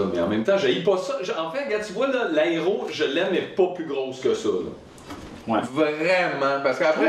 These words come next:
Speaker 2: Je trouve
Speaker 3: après une bouchée, t'es comme, « Ah, j'en veux pas vraiment une autre de ça. »
Speaker 2: Je trouve que la texture de la aéro, c'est un peu comme,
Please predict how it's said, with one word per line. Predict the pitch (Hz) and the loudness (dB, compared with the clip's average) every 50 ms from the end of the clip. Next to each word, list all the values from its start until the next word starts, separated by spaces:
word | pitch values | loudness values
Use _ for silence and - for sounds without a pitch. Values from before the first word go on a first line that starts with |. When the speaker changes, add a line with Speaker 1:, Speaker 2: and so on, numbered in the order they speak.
| - | 2
Speaker 2:
Je | - - | 2 0
trouve | 185 185 | 0 0
Speaker 3:
après | - 233 - - 214 | 2 0 0 2 2
une | 254 277 269 240 | 2 2 0 -2
bouchée, | 180 156 135 - - 196 208 | -2 -4 -4 -4 -2 -4 -2
t'es | 196 151 135 | -2 -2 -2
comme, « | - 151 147 147 139 | 0 0 0 0 2
Ah, | 147 160 160 | 2 2 2
j'en | 151 131 123 | 2 0 0
veux | 143 131 | 0 0
pas | 143 165 | 0 0
vraiment | 165 147 120 117 110 107 | 0 0 0 0 -2 -2
une | 110 107 104 | -2 -2 -2
autre | 107 113 110 104 98 | -2 -4 -2 -2 -4
de | 87 | -4
ça. » | 87 92 107 | -4 -4 -4
Speaker 2:
Je | 117 | -2
trouve | 214 262 | -2 0
que | 269 | 2
la | 247 190 - | 2 2 2
texture | - 170 170 - - - 202 208 208 | 2 0 -2 -2 -4 -2 0 0 2
de | 185 165 | 2 2
la | 139 135 123 - | 2 2 2 0
aéro, | - 135 131 131 135 135 - 135 151 180 185 | 0 0 0 0 0 0 0 0 -2 -2 -2
c'est | - - 143 | -2 -2 -4
un | 143 | -2
peu | - 160 165 | -2 -2 -2
comme, | - 165 139 139 139 143 143 | 0 0 0 0 0 0 -2